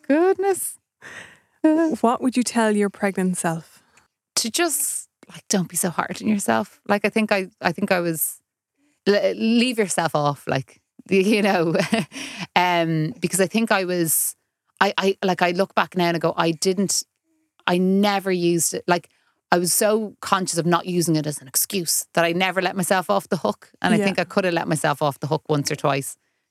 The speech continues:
Speaker 1: Just been like, "Do you know what? Like, it's okay." Like, I did have a few lie downs, like, I'd lie down and, on the couch or whatever, but I really didn't let myself off the hook. And I think, you know, um,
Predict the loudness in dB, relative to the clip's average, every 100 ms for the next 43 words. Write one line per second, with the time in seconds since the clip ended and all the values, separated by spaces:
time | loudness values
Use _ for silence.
0 | -4 -2 0 -2 -2 -2 0 0 -2 -6
1 | -2 -2 0 -2 0 0 0 0 0 0
2 | 0 -6 -16 _ _ _ 0 0 -6 -10
3 | -6 0 2 2 0 0 0 0 -2 -2
4 | -2 0 0 0 0 0 0 -2 -4 -4
5 | -4 -2 -2 -2 -2 0 -2 -2 0 -2
6 | 0 -2 0 -2 -2 -2 -2 -4 -2 -2
7 | -2 -2 -4 -4 -4 -4 -6 -16 _ _
8 | _ _ _ 0 0 0 -2 -2 -2 0
9 | -2 -8 _ _ _ _ _ -2 0 0
10 | 0 -2